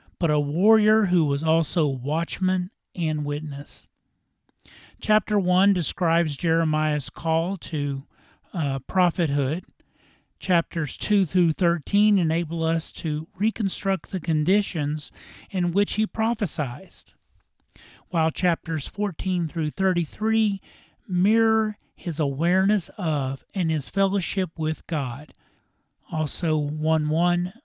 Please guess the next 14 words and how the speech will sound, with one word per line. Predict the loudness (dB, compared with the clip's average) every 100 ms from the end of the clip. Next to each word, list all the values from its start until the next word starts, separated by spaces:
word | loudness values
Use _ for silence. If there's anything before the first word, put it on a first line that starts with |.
| _ _ _
through | -4 -2
nineteen. | 0 -2 -4 -6 -6 -6 -10 _ _ _ _ _ _ _ _ _ _ -20 -20 -12 -2
The | 0
warrior | 4 6 6 6 2 0 -10
then | -6 2 4 6
emerges | 6 4 2 -2 -4 -4 -8 -4
as | -2 -2
God's | -4 -4 -4 -4
watchman, | -2 -2 -2 -8 -8 -10 _ _ _ _ _ _ _ _ _
thirty-four | -6 -4 -4 -4 -6
one | -4 -2 0 0 -4 -8 _ _ _ -10
through | -4 -2
forty-five | -2 -2 -2 -2 -4 -6
five, | -6 -6 -6 -8 -14